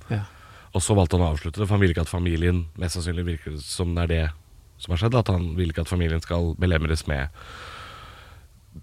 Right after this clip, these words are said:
Speaker 2: å, å se han forsvinne, på en måte, og bli borte på den måten.
Speaker 1: Mm.
Speaker 2: Er det, kan man liksom si at det er egoistisk, da? Jeg, jeg, jeg har aldri,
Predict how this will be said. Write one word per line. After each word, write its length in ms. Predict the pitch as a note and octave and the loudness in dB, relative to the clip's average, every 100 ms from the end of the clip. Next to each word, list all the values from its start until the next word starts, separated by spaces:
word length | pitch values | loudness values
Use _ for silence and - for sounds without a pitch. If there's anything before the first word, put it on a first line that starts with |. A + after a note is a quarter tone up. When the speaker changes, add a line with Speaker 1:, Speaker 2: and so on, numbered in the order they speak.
| - - | -6 -2
Speaker 2:
å, 120 | G#2+ | 2
å 80 | A2 | 4
se 220 | G2 - | 4 6
han 260 | G2 F2 E2 | 4 4 2
forsvinne, 460 | F2 F2 E2+ E2 C#2 - | 0 -2 -2 -4 -8 -8
på 60 | |
en 60 | E2+ E2 | -4 -2
måte, 180 | F#2+ E2+ - - - - - - | -2 -2 -6 -20 -20 -20 -18 -6
og 100 | F2 | 2
bli 120 | F2 | 4
borte 260 | E2 D#2 C2 | 4 0 -2
på 80 | |
den 100 | D#2 | -4
måten. 320 | C#2+ C#2+ - - | -4 -6 -10 -6
Speaker 1:
Mm. 280 | - D3 G2+ - - - - - - - - - - - - - - | 2 2 2 -2 -18 -20 -20 -20 -20 -20 -20 -20 -20 -20 -20 -20 -2
Speaker 2:
Er 100 | F2+ | 2
det, 120 | G2+ F2 - - - - - - - - - - - - | 2 2 -4 -18 -20 -20 -20 -20 -20 -20 -20 -20 -16 -2
kan 180 | F2 | 2
man 120 | F#2+ C3+ | 6 6
liksom 180 | A#2 | 6
si 240 | C3 - E2 | 2 0 0
at 160 | G#2 - - - | 0 -4 -18 -10
det 80 | A2+ | -2
er 180 | F#2+ F2+ B2 | 0 0 0
egoistisk, 440 | A#2 - C3+ A#2+ | 0 -2 -6 -6
da? 120 | C3 C3 | -6 -4
Jeg, 200 | B2 - | -4 -2
jeg, 240 | B2+ C3 | 0 0
jeg 80 | A2+ | -2
har 80 | B2+ | 0
aldri, 220 | A2+ B2 | 2 2